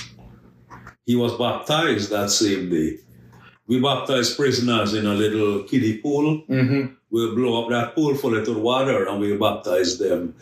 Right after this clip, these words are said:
Speaker 1: in there. That young man get baptized that day. And we gave him a Bible. And he walked up to the warden that day with the Bible in one hand
Speaker 2: Mm-hmm.
Speaker 1: and the shank in another hand.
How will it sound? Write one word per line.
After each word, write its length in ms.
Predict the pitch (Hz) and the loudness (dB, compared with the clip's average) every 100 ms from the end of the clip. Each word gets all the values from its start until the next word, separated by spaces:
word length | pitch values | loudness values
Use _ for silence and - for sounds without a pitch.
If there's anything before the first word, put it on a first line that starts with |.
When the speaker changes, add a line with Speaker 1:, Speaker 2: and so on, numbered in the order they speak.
| - - | -20 -12
Speaker 1:
in 120 | 101 98 | -8 -2
there. 200 | 98 - | -2 0
That 260 | 123 139 | 0 0
young 240 | 151 165 160 | 0 0 0
man 200 | 151 143 | -2 0
get 160 | 131 | 0
baptized 580 | 127 123 - 113 101 95 | 2 -2 -2 -2 0 0
that 240 | 107 107 - | 0 -2 0
day. 260 | 110 - - - - - - - - - | 0 0 -6 -20 -20 -16 -12 -12 -14 -4
And 180 | 107 | 0
we 160 | 113 113 | 0 0
gave 300 | 151 180 180 | 0 0 2
him 240 | 170 160 | 0 0
a 100 | 131 | 0
Bible. 600 | 120 123 123 107 - - - - - - - - - - - - | 0 0 0 0 -4 -6 -12 -20 -20 -20 -20 -20 -20 -20 -20 -6
And 180 | 107 107 | -4 0
he 220 | 165 170 | 0 2
walked 420 | 185 147 135 - | 0 0 -4 -2
up 240 | 180 180 185 | -2 -2 -2
to 100 | 139 | 0
the 100 | 123 | 2
warden 540 | 120 139 147 143 139 | 0 0 -2 -4 -2
that 300 | 127 120 - | 0 0 -2
day 380 | 104 - - - - - - - - _ | 0 0 0 -6 -18 -20 -20 -20 -20 _
with 340 | 120 175 185 | 0 0 2
the 80 | 190 | 0
Bible 380 | 185 175 165 160 | 0 2 2 0
in 160 | 160 151 | 0 0
one 280 | 151 147 | 0 0
hand 300 | 143 165 170 | 0 0 2
Speaker 2:
Mm-hmm. 320 | 214 165 147 143 - - _ | 2 2 0 -4 -14 -20 _
Speaker 1:
and 300 | 165 175 175 | 0 0 0
the 80 | 170 | 0
shank 440 | - 135 127 120 | 0 0 0 0
in 200 | 117 113 | -2 0
another 400 | 110 117 127 127 | -2 0 0 0
hand. 440 | 101 87 78 80 | -2 -4 -4 -8